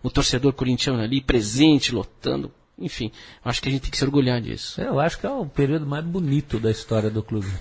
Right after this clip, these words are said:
Speaker 2: Bonito mesmo. Inclusive, quando se fez o Memorial do Corinthians, falou assim, em dar o nome, como é o do Santos, né, mo-, Memorial das Conquistas, eu fui contra de cara. O, o Corinthians tem ao longo da sua história, você vê, esse jogo com o Fluminense era uma semifinal de um título que o Corinthians perdeu.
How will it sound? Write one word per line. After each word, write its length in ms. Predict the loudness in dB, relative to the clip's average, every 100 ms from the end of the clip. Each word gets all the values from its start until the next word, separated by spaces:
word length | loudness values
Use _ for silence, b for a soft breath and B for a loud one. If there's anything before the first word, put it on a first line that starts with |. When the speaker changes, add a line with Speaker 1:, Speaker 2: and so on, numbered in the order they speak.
| -10
Speaker 2:
Bonito 540 | -6 -2 2 2 0 -2
mesmo. 340 | 2 2 0
Inclusive, 360 | -2 0 2 0
quando 240 | -2 -4
se 160 | -2 0
fez 280 | 2 2
o 40 | 2
Memorial 420 | 0 2 2 2
do 120 | 0
Corinthians, 380 | 0 0 0 0
falou 280 | -2 2 2
assim, 260 | 0 -4 -6 b b b b b b 0
em 60 | 4
dar 140 | 6
o 80 | 6
nome, 440 | 4 4 2 0 -4
como 240 | -2 2 4
é 40 |
o 80 | 4
do 100 | 2
Santos, 400 | 0 2 0 0
né, 100 | 2
mo-, 300 | 2 2 2
Memorial 460 | 2 4 4 4 4
das 200 | 2 0
Conquistas, 920 | -2 -2 0 0 0 -4 -6 -8 -14 B B B B B 0
eu 140 | 0
fui 140 | 4 2
contra 340 | 2 0 0
de 120 | -2
cara. 520 | -2 0 0 2 0 -2 -10 -18 -18 -16 -16 -10
O, 720 | -6 -2 -2 0 0 -2 -6
o 60 | -6
Corinthians 400 | 0 2 2 0
tem 160 | 0 4
ao 120 | 4
longo 300 | 4 2 0
da 180 | 2 0
sua 160 | 2
história, 260 | 0 2 2
você 120 | 4
vê, 80 | 2
esse 160 | 4 4
jogo 180 | 4
com 80 | 4
o 40 | 4
Fluminense 500 | 4 4 2 2 0
era 80 |
uma 160 | 2 0
semifinal 880 | 0 0 0 0 0 0 2 2 2
de 80 | 2
um 100 | 0
título 360 | -2 -2 -2
que 100 | -2
o 40 | -4
Corinthians 380 | 0 0 -2
perdeu. 480 | 0 0 2 -2 -2